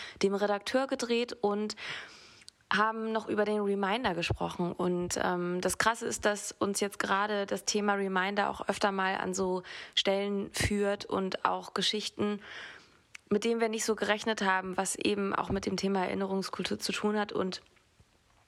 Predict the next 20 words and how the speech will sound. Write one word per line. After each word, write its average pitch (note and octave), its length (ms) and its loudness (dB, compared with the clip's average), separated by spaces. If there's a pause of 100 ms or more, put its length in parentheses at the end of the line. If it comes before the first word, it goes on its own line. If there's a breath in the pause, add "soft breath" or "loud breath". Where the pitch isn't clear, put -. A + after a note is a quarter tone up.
(120)
wir F3 200 0
waren F#3+ 240 2
an G3 280 0
einem F#3 560 0 (380 loud breath)
Altenheim, F#3 680 0
was F#3 160 -2
mal F#3 180 0
ein F#3 180 -2
jüdisches G3+ 480 0
Altenheim F#3 720 0
war, F#3 300 2
wo F3+ 180 -4
wirklich G3 500 -2 (400 loud breath)
ja F#3 120 2
direkt G3 400 -2
davor, F#3+ 720 0
äh, - 380 -6
unfassbar F3+ 1000 0
viele E3+ 640 0
Stolpersteine D#3 1040 0